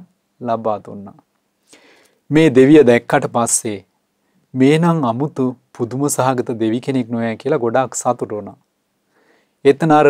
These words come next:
ගැල් පන්සීයක බ්‍රාහ්මණ කෙනෙක් වෙළඳාමට ගියානේ.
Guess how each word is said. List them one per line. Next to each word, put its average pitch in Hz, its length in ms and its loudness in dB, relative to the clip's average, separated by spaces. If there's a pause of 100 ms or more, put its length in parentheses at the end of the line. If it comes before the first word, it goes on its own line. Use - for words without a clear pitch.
ගැල් 127 260 6
පන්සීයක 151 600 2
බ්‍රාහ්මණ 131 520 2
කෙනෙක් 160 300 -4
වෙළඳාමට 156 480 0
ගියානේ. 143 400 -2